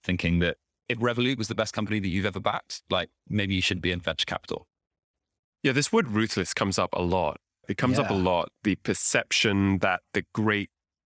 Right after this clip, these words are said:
Speaker 2: founders are utterly ruthless and will step over whoever in order to achieve their goal.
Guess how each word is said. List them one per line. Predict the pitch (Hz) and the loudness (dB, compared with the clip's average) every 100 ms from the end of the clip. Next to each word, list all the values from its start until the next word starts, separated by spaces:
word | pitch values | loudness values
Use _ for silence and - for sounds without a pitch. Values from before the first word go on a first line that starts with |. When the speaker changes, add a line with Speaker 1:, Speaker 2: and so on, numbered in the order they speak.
| _ _ - | _ _ -2
Speaker 2:
founders | 107 92 95 92 87 95 | 0 2 2 2 2 0
are | 90 - | -2 -4
utterly | 107 - 98 85 | -6 0 0 2
ruthless | 90 87 92 90 - | 2 0 0 0 0
and | 90 | 0
will | 85 | 0
step | - - 95 | -2 -2 -2
over | 92 90 87 90 85 - | 0 0 0 -2 -2 -2
whoever | 113 107 95 87 87 85 - _ _ 110 | 2 2 2 0 -2 -2 -4 _ _ 0
in | |
order | 101 92 | 2 0
to | 92 - | -2 -2
achieve | 92 - 90 - | 0 2 0 0
their | 85 | -2
goal. | 85 87 78 71 | 0 0 0 -2